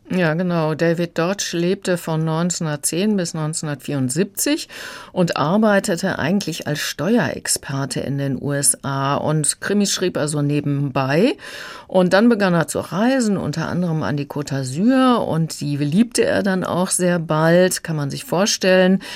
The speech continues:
Er gab schließlich seinen Beruf auf, veröffentlichte dann auch erfolgreich Reisebücher.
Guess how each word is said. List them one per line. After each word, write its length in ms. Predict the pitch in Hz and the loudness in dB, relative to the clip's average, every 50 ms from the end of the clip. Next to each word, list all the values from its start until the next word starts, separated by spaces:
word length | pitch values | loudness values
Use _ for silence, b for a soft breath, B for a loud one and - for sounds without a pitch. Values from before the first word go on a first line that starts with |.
| B B B | B B B
Er 160 | B 165 165 | B -2 0
gab 240 | - 147 151 160 - | 2 2 2 2 0
schließlich 480 | - - 160 160 160 - 139 160 - - | -2 -2 -2 -2 -2 -2 -2 0 0 0
seinen 300 | 147 143 143 147 147 139 | 0 0 0 0 0 0
Beruf 420 | 131 127 - 123 135 135 - - - - | -2 -4 -4 -4 -6 -6 -6 -8 -4 -2
auf, 420 | 135 160 190 202 208 214 214 202 | 0 2 4 4 4 2 0 -2
veröffentlichte 880 | - - - 165 - - 160 - - 185 165 175 160 170 - - 165 160 | -2 -2 0 0 0 0 0 -2 -2 -4 -2 -2 -4 -4 -2 -2 -2 -2
dann 280 | 135 143 143 151 139 - | 0 0 -2 -2 -2 -2
auch 180 | - 135 143 | -2 -2 -2
erfolgreich 720 | - - 135 - - 139 135 131 - - 101 127 123 - 117 | -2 -6 -6 -6 -4 -4 -4 -4 -4 -6 -6 -6 -6 -6 -6
Reisebücher. 960 | 131 120 131 160 196 226 214 202 185 156 175 190 190 185 180 - 175 175 | -2 0 2 4 4 4 4 2 0 0 0 0 0 0 0 -2 -2 -2